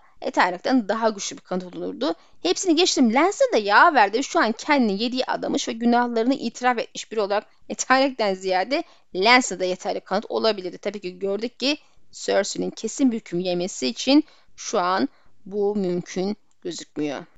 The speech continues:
Bunu da geçtim. Cersei ve çocuklarını eledik diyelim. E, diğer kuzenler ne olacak arkadaşlar? E, Kevin'in hala oğlu var. İkizlerden biri Martin muhtemelen şu an evinde ve güvende ve yaş olarak Tarek ile birbirine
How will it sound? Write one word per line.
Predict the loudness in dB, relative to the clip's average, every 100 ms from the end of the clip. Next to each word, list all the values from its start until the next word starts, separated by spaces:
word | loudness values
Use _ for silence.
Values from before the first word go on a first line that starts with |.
| 6
Bunu | 6
da | 8
geçtim. | 4 2 6 6
Cersei | 6 2 0 2 0
ve |
çocuklarını | 0 -2 -2 2 2
eledik | 2 -2 -2 -4 -6
diyelim. | -4 -4 -4
E, | -2
diğer | 2 2 0
kuzenler | 2 6 6 6 6
ne | 4
olacak | 2 0 -2
arkadaşlar? | -2 -4 -6 -6 -4 -4 -4 _ -16
E, | -14
Kevin'in | -2 2 8 8
hala | 8 8 6 6 2
oğlu | 0 0 -2
var. | 0 -2 -4 _ -14
İkizlerden | -12 -2 0 4 4 6 6
biri | 6 6
Martin | 8 8 6 6
muhtemelen | 6 6 4 6 6
şu | 4 2
an | 2 0
evinde | 0 2 2 2
ve |
güvende | 0 0 2 2 2 2
ve | 4 6
yaş | 4 2
olarak | 0 -2 -2 -6
Tarek | 2 2 2
ile | -4 -4
birbirine | -6 -4 -2